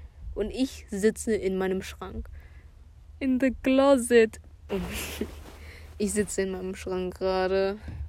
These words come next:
Der ist relativ klein. Meine Beine schlafen hier ein. Es fühlt sich extremst nicht gut an, aber man kann es ja nicht visuell,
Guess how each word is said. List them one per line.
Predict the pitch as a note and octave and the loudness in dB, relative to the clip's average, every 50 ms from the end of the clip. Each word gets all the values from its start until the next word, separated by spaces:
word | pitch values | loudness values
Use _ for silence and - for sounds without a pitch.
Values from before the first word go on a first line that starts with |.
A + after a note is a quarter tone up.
| - - - - - - - - - - | -10 -10 -10 -10 -10 -10 -10 -6 2 6
Der | G3 G3+ F3 | 6 8 8
ist | A3 A#3+ - - - A3 | 6 2 0 -2 -4 2
relativ | A3 A#3+ B3 B3 B3 B3 A#3+ - B3 A#3+ A#3 - - | 4 6 10 10 10 10 10 6 0 0 0 0 -4
klein. | - - A#3 A#3 A#3 A#3 A#3 A3+ A3+ A3+ A#3 - - - - - - - - - - - - - - - - - | 0 0 0 2 0 0 -2 -2 -2 0 0 0 0 -2 -6 -12 -16 -14 -14 -14 -12 -12 -12 -12 -12 -14 -14 -8
Meine | - E3+ F3+ F3+ F#3 | -2 0 0 2 2
Beine | F3 F3 F3+ F3+ F3+ F#3 F#3 F#3 | 4 4 4 4 4 2 0 0
schlafen | - - D#2+ D#2 - - - - - - | -2 -4 -4 -4 -4 -4 -4 -6 -8 -8
hier | G#3 F#2+ E2+ C#2+ | -6 -6 -6 -6
ein. | A1+ A1 A#1+ A#1+ B1 C2 C#2 C2 - - - - - - | -6 -6 -6 -6 -6 -6 -6 -8 -10 -10 -10 -10 -10 -8
Es | - - - - | -6 -6 -4 -2
fühlt | A#3 A#3 G#3 | -4 -2 -2
sich | A3 G#3+ - - - - - - - | -2 -4 -4 -6 -8 -8 -10 -10 -2
extremst | - G3+ - - - - - - C4+ C#4 C#4+ D4 C#4+ C4+ B3 - | -2 -2 -2 -2 -6 -6 -2 0 2 2 2 2 0 0 -2 -2
nicht | - A3 G#3+ - - | -2 -2 -2 -2 -4
gut | - F#3+ F#3+ F#3 F3 - - | -4 -2 -2 -2 -2 -4 -10
an, | - F3+ E3+ F3 F3 - | -8 -8 -6 -6 -6 -6
aber | - D#3+ E3+ F3 E3+ E3+ F3 E3+ - - - - - - - - - - - | -8 -6 -4 -4 -2 -2 -4 -6 -8 -14 -14 -16 -16 -14 -16 -16 -16 -12 -8
man | F3 F3+ F3+ F#3 F3+ | -6 -4 -4 -4 -4
kann | - E3+ E3+ E3+ | -6 -6 -6 -6
es | F3 F3+ - - - | -6 -8 -10 -10 -8
ja | - F3 F3 | -8 -6 -6
nicht | F3 F3 F3 F3+ F#3 - - - - - - - - - - - - - | -4 -4 -4 -6 -8 -10 -12 -16 -14 -14 -14 -12 -12 -12 -12 -12 -12 -8
visuell, | G3+ F3 F3 F3 F3 F3+ G3 G3 F#3 F3 F3 F3+ F3 E3+ E3+ E3+ E3+ E3+ F3 | -4 -4 -2 0 0 0 0 0 0 0 0 0 0 0 0 0 -2 -4 -4